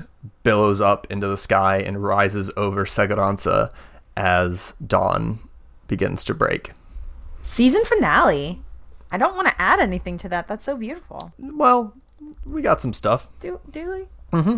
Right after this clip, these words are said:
Speaker 2: Do we? 'Cause I think that, I think we can end there. I think that feels good.
Speaker 1: <laughs> Does it?
Speaker 2: Yeah.
Speaker 1: I mean, genuinely, is that where you
Speaker 2: Oh.
Speaker 1: wanna end it?
Speaker 2: No.
Speaker 1: I think we should do, like, a, let's, let's say one week later.
Speaker 2: Okay.
Speaker 1: One week later, after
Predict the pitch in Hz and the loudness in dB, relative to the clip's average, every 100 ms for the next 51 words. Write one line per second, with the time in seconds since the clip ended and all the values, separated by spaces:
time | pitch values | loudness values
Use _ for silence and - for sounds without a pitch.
0 | - 359 403 381 330 269 381 349 320 302 | -4 -4 -4 -4 -2 -2 0 2 2 2
1 | 269 370 403 294 226 214 208 190 190 196 | -2 -2 -2 0 2 2 2 2 2 2
2 | - 196 - 220 220 262 247 - 254 226 | -2 -4 -4 -2 -2 2 2 2 0 -2
3 | 208 - 254 220 180 175 170 117 147 185 | -4 -2 2 4 4 2 4 4 6 4
4 | 208 - 247 226 170 98 226 - - - | 2 -2 4 4 4 0 -6 -8 -10 -8
5 | - - - - - - 135 147 131 120 | -8 -8 -10 -14 -8 -2 0 0 0 0
6 | 123 151 175 190 156 123 123 135 127 123 | 0 0 0 0 0 4 6 6 4 2
7 | 123 123 156 202 311 339 147 - - - | 2 2 2 0 -2 -4 -4 -8 -18 -20
8 | - 131 180 214 214 202 170 175 170 165 | -2 2 2 2 0 0 2 4 6 4
9 | - 139 127 123 - 127 127 - - 143 | 4 4 6 2 4 0 0 -4 -6 -4
10 | - - 262 - 170 147 131 143 147 131 | -6 -14 -8 0 2 4 4 4 4 0
11 | 117 104 - - - 220 202 - - - | 0 0 0 -6 -4 -4 -6 -10 -18 -20
12 | - - 135 131 165 196 180 180 - 113 | -20 -12 -4 4 4 4 2 0 0 -2
13 | - - - 151 - - - - - - | -2 -4 -6 -10 -18 -20 -20 -20 -20 -20
14 | - - 117 127 - 120 117 117 117 | -10 0 0 0 -2 0 0 0 -4